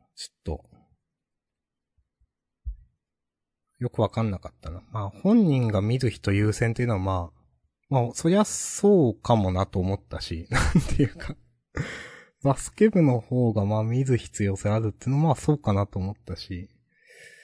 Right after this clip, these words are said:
で、なんか、大輝くんが先手必勝という言葉がありましてねっていうのも、いや、まあ、先手必勝っていうのは先手の方が強いという、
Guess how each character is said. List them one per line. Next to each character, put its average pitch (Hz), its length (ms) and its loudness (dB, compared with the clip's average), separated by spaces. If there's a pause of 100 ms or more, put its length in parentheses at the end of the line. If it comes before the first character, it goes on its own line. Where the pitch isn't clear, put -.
(580)
で、 107 420 -4 (640)
な 110 80 -6
ん - 20 -8
か、 104 100 -6
大 269 240 2
輝 - 100 -20
く 147 60 0
ん 123 60 2
が 104 80 2
先 190 280 4
手 180 160 -2
必 - 380 0
勝 180 100 4
と 185 140 2
い 185 80 8
う 180 40 4
言 - 320 -6
葉 190 120 6
が 123 160 4
あ 104 60 6
り 107 100 2
ま 123 180 2
し - 100 -4
て 104 120 -2
ね 95 120 -2
っ - 20 -2
て - 240 -12
い 90 80 -4
う 90 100 -4
の 85 100 -4
も、 85 320 -6 (720)
い 156 40 0
や、 - 20 4
ま 160 120 2
あ、 - 40 -4 (400)
先 269 340 2
手 320 140 2
必 - 420 0
勝 233 140 2
っ - 20 -20
て - 140 -4
い 269 40 4
う - 20 6
の 185 80 6
は 135 40 4
先 220 340 2
手 247 120 0
の 269 100 4
方 262 40 2
が 175 120 4
強 180 460 2
い 170 100 4
と - 280 -2
い 120 320 2
う、 - 40 -10